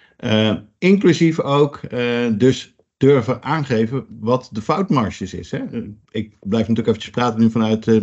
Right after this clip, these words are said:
mijn denkbeeld van met de projecties, eh, van de grote beheer, eh, opgave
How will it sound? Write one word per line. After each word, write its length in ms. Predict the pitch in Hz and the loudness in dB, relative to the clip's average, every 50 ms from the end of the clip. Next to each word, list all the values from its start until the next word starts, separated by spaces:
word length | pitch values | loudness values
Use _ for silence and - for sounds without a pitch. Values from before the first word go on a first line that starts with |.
| 107 98 | 2 -2
mijn 280 | - 101 107 117 123 117 | -2 0 2 4 4 4
denkbeeld 520 | 110 117 117 110 - 110 107 107 104 - | 4 4 2 2 2 4 4 4 2 0
van 320 | - 107 104 104 107 107 - - - - - - - - - - _ _ | -2 0 0 0 0 -2 -4 -10 -20 -20 -20 -20 -20 -20 -20 -20 _ _
met 340 | - 120 123 120 - - 110 | 2 2 2 2 0 0 0
de 80 | 95 - | 0 2
projecties, 800 | - 113 113 113 127 151 - - - 135 120 110 - - - - | 4 4 6 6 6 4 2 0 2 2 2 2 0 -6 -12 -12
eh, 480 | - 117 113 113 113 107 104 107 101 | -8 -4 -2 -2 -2 -2 -2 -2 -4
van 440 | 90 - - 135 135 135 123 113 104 | -2 0 2 4 4 4 2 2 0
de 120 | - - 113 | -2 -4 -2
grote 320 | - - 127 120 113 - | 0 2 2 2 2 2
beheer, 420 | 110 110 113 113 113 107 104 - - | 2 2 4 4 4 2 0 -4 -6
eh, 260 | 113 110 104 107 95 | -6 -4 -4 -4 -4
opgave 680 | - 120 107 - 113 101 98 95 95 - 104 90 87 | -4 -4 -4 -4 -4 -4 -4 -4 -4 -6 -6 -6 -6